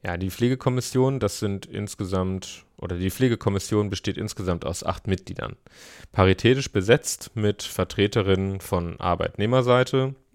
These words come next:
und Arbeitgeberseite. Die Kommission erarbeitet Vorschläge, die die Grundlage für die Festsetzung der Pflegemindestlöhne bilden.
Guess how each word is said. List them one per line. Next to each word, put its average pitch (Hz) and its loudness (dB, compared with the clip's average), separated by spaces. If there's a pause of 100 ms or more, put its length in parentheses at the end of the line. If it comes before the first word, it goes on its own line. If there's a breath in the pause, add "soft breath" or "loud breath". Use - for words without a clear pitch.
und 98 -4
Arbeitgeberseite. 90 -4 (640 loud breath)
Die 98 -2
Kommission 107 2
erarbeitet 92 0
Vorschläge, 127 2
die 110 -12
die 95 -6
Grundlage 123 0
für - -14
die 92 -6
Festsetzung 110 -2
der 95 0
Pflegemindestlöhne 95 -6
bilden. 98 -8